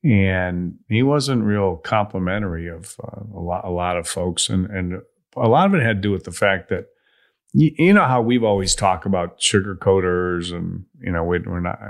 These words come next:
I'm not a big fan of the sugar coater, and, and, you know, tell it like it is. At least, come on, at least a little bit, tell it like it is. Give me something.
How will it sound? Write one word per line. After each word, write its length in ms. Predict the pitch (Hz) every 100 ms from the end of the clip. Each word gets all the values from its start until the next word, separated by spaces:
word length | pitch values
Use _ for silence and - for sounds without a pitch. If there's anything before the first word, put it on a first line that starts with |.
| -
I'm 140 | 95
not 180 | 92 85
a 40 | 85
big 180 | 90
fan 320 | - 90 90 90
of 100 | 87
the 80 |
sugar 380 | 87 - 90 90
coater, 500 | - 87 87 87 85
and, 240 | 85 87 104
and, 240 | 87 -
you 100 | 107
know, 180 | 104 95
tell 320 | - 110 107
it 20 |
like 260 | 101 95 90
it 80 | 85
is. 320 | 87 87 87
At 100 | 98
least, 440 | 110 101 - - -
come 160 | 123 107
on, 140 | 76
at 80 | 87
least 260 | 107 - -
a 60 |
little 240 | - 104 85
bit, 320 | 90 90 -
tell 160 | 92
it 80 | 95
like 180 | 87 87
it 80 | 90
is. 180 | 90 -
Give 140 | 113
me 120 | 113
something. 520 | - 104 101 - 85